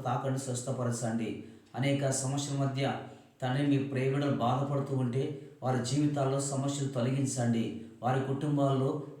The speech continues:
మీ శాంతి, మీ సమాధానం, మీ నెమ్మది అనుగ్రహించమని కూడా మిమ్మల్ని వేడుకుంటున్నా. నా దయగల తండ్రి, మీకు స్తుతులు స్తోత్రములు చెల్లిస్తూ ఈ సమయమందు దైవ సందేశం ఉన్న ప్రతి బిడ్డను పేరు పేరున దీవించి ఆశీర్వదించి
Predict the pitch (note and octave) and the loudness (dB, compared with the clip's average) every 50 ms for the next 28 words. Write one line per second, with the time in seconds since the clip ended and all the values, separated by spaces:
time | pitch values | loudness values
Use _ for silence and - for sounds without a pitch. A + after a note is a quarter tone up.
0 | A2+ A2+ C3+ C#3+ C#3+ C#3+ C3+ C3 C3 C#3+ C#3+ C#3 C#3+ C#3 C#3+ C#3+ C3+ C#3 C3+ - | -2 0 2 2 2 2 2 2 0 2 0 0 0 0 0 2 2 2 2 2
1 | - C#3+ C3+ C#3 C#3 C#3 C3+ C3 C3 C3 C3 C3+ C#3 E3+ - - - - - - | 0 0 2 2 4 4 4 4 2 2 2 2 0 -2 -4 -8 -10 -18 -18 -6
2 | - A#2+ C3 C3 B2 B2 B2 C3 D3 D3+ D3 C#3 C#3 - D#3+ D#3 D#3 D3+ D3 D3 | -2 0 0 2 2 2 2 2 2 2 2 2 2 2 0 0 0 0 2 2
3 | C#3+ C#3 C#3+ C#3 C3 C3 B2 A#2 B2+ C3+ D#3+ E3+ D#3 D3+ D3 C3 B2 A#2 B2 B2 | 2 2 0 0 0 -2 0 0 0 0 0 0 0 0 0 0 2 2 2 2
4 | B2 A#2 A#2 B2 A#2 A2+ A#2 A#2 A2 A2 A2+ G#2+ - - - - - - - - | 0 0 -2 -2 -2 -2 -2 -2 -2 -2 -2 -4 -4 -8 -10 -14 -18 -20 -12 -4
5 | A2 A2+ A2+ A#2 A#2+ B2+ B2+ C3+ C3 - - C3 C3 C3+ C#3+ D3+ D3+ C#3+ C3+ B2 | -2 0 2 2 2 2 2 2 0 0 0 -2 -2 0 2 2 2 4 4 2
6 | - B2+ A#2 - A#2 - C3+ B2 A#2 - - C3 C3 C3 - C3+ C3+ C3+ C3 C3 | 2 0 -4 -4 -4 -4 -4 -2 -2 -2 -2 -2 -4 -2 -2 -2 0 0 -2 -2
7 | - - D3 D3+ D3+ D#3 - - E3+ D#3+ - - - - - - - - A2 A2+ | -2 -2 0 0 0 0 -2 -4 -6 -6 -8 -8 -12 -16 -20 -20 -12 -8 -6 -6
8 | - - - C3 C3 C#3+ D3 D3 C#3 C#3 C3+ B2+ A#2+ A2+ - - - - - - | -4 -4 -2 -2 0 0 2 2 2 2 2 2 0 0 -2 -6 -10 -14 -16 -16
9 | - - A#2 B2 C3+ C#3 C#3 C3+ - C#3 C#3 C#3+ D3+ D3+ - - D3 C#3+ C#3+ - | -10 -2 0 0 2 2 2 0 0 0 0 0 0 0 0 0 0 0 -2 -2
10 | C#3 C#3 C#3 - D3 C#3 C3+ C#3+ D3+ D#3+ E3 D#3+ D3+ - C#3+ C#3+ D3+ E3+ E3+ D#3+ | -2 -4 -4 -2 0 0 0 0 0 0 0 0 0 -2 -2 -2 -2 -2 0 0
11 | D3+ C#3+ C#3 A#2+ A#2 C#3+ E3 F3 F3+ F3+ F3 - - C#3+ A#2 A2+ - - - - | 0 0 0 0 2 2 2 4 4 2 2 0 0 -2 -4 -4 -6 -8 -14 -18
12 | - - A#2+ C3+ D3+ D3 D3 - F3+ G3 G3 F#3+ F3 F3 E3 C#3 C#3+ C#3 C3 | -12 -4 0 0 2 2 0 0 0 2 2 2 2 0 0 0 0 -2 -2